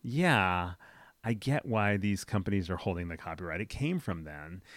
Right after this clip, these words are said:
What does it mean for Boomy to own the copyright, though? And, and what kind of responses are you getting from users versus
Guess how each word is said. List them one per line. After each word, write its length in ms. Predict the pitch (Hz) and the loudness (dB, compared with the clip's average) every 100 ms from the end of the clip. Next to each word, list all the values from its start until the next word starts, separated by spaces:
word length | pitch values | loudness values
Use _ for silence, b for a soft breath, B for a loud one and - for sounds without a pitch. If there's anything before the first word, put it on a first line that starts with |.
| B B | B B
What 140 | 143 214 | 6 6
does 120 | 233 | 6
it 100 | 262 | 4
mean 240 | 185 226 | 4 4
for 140 | 220 196 | 4 2
Boomy 320 | 151 185 190 | 4 4 4
to 120 | - - | 2 4
own 180 | 139 202 | 4 4
the 80 | |
copyright, 760 | 151 92 78 85 76 78 80 - | 2 -2 -6 -6 -6 -8 -8 -2
though? 360 | 104 90 82 92 | 0 0 -2 -2
And, 180 | 113 - | -2 0
and 240 | 117 113 | 0 0
what 140 | 131 | 0
kind 180 | - 151 | 0 0
of 40 | 139 | 0
responses 460 | - 127 131 117 | 0 0 0 0
are 60 | 110 | 0
you 80 | 104 | 2
getting 200 | 113 107 | 2 2
from 180 | 98 92 | 0 2
users 540 | 120 156 101 98 92 | 4 4 2 0 -2
versus 600 | 98 117 - 117 95 - | 0 0 2 -2 -2 -8